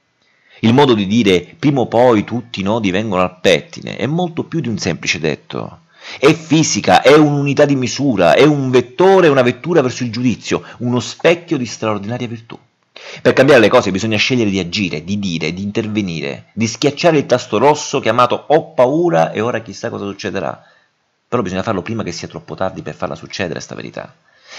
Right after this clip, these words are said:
Le cose sono quel che sono e non quelle che vogliamo che sembrino, sono frutto di ciò che scegliamo.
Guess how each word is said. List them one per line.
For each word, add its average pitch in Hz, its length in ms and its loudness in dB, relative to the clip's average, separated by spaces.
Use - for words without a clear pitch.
Le 113 140 2
cose 90 560 2
sono 110 260 -6
quel 104 160 -4
che 87 100 -10
sono 82 540 -4
e 101 80 -4
non 127 220 -4
quelle 87 460 -2
che 90 140 -8
vogliamo 85 420 -6
che 80 100 -8
sembrino, 78 520 -8
sono 120 180 -10
frutto 156 320 -8
di 92 100 -8
ciò - 120 -10
che 92 80 -12
scegliamo. 78 580 -6